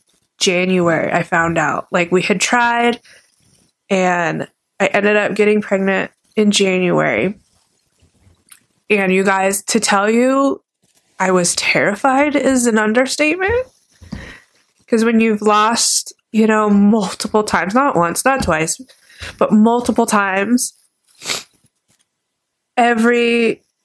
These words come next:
minute, everything that you do, everything that you think about is like, "Is this gonna last?" Trying to just be like, "Okay, I'm just gonna go into this, and it is what it is. I've been through it four already. I could probably do another one."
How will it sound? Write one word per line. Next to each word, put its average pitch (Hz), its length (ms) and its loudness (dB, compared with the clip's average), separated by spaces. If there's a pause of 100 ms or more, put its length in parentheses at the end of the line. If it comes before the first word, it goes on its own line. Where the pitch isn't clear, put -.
(420)
minute, 214 640 2
everything 226 480 0
that 220 160 -2
you 208 180 0
do, 196 600 0
everything 220 420 2
that - 140 -4
you 208 80 2
think 196 340 -2
about 196 540 0
is 208 240 2
like, 185 280 2
"Is 202 120 0
this 214 200 0
gonna 180 240 -2
last?" 269 720 0 (240)
Trying 254 480 0
to 240 300 0
just 220 280 -2
be 233 120 2
like, 214 300 2
"Okay, 226 320 0
I'm 202 120 -2
just 202 160 -6
gonna 214 140 0
go 202 260 2
into 196 280 -4
this, 190 500 -2 (100)
and 185 100 -6
it 170 120 0
is 214 220 2
what 214 140 2
it 208 120 2
is. 202 420 0 (100)
I've 185 180 -2
been 214 220 2
through 220 240 2
it - 160 -4
four 214 240 2
already. 202 640 0 (380)
I 175 60 -6
could 196 160 -6
probably 214 460 2
do 208 180 2
another 196 360 0
one." 196 380 -2